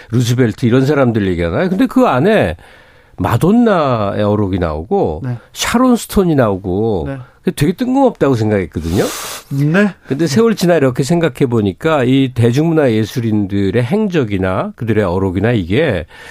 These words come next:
Speaker 1: 이제 의미망이 차원이 달라진 세상이구나 하는 생각을 하는데
Speaker 2: 네.
Speaker 1: 한국의 한 사십 대 이상인 사람들에게 조용필이란 인기가 많았던 가수가 아니에요. 그럴
Speaker 2: 네.
Speaker 1: 수가 없어.
Speaker 2: 예.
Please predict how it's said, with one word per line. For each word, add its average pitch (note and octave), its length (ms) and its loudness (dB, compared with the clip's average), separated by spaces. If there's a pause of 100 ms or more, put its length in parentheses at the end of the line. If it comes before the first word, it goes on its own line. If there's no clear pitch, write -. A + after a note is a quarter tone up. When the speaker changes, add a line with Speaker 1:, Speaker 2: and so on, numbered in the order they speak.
(140)
Speaker 1:
이제 C3+ 140 0
의미망이 C3 640 2
차원이 E3+ 340 -2
달라진 C#3 600 2
세상이구나 G2 640 0
하는 G#2 160 -2
생각을 G2+ 420 -2
하는데 C#3+ 400 -2
Speaker 2:
네. F#3 280 0 (840)
Speaker 1:
한국의 F3 880 0
한 D#3+ 200 0
사십 B2 640 -4
대 D#3 160 2
이상인 C3 460 2
사람들에게 G#2 840 0
조용필이란 A#2 1120 0 (760)
인기가 D3+ 500 2
많았던 D3 720 -2
가수가 B2 540 0
아니에요. A2+ 640 2
그럴 D#3 220 0
Speaker 2:
네. F3+ 40 2
Speaker 1:
수가 G#3 260 0
없어. G#2 720 0
Speaker 2:
예. D3+ 180 -2